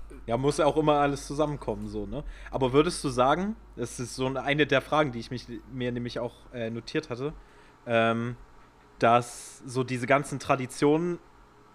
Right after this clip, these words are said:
so über die Zeit immer, immer einfacher wurden? Oder sind es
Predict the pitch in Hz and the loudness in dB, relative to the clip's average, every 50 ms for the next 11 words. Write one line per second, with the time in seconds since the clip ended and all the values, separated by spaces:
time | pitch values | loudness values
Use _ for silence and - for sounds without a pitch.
0 | _ - 156 127 123 143 - 156 143 147 139 135 135 - 156 147 143 - 156 156 | _ -16 -10 -6 -4 -2 0 2 2 2 2 0 -4 0 0 0 0 0 -2 -2
1 | 151 147 143 - - 156 151 143 139 - - 147 160 185 185 202 185 - 202 170 | -2 -2 -2 -4 -6 -4 -2 -2 -2 -2 -2 -4 -6 -4 -4 -6 -2 -2 -2 -2
2 | 185 196 196 208 196 151 151 147 147 147 147 143 139 135 143 143 151 147 151 151 | -2 -4 -4 -4 -6 -4 0 2 2 4 2 2 0 -4 -6 -8 -4 -4 -4 -4
3 | 143 - - | -4 -6 -16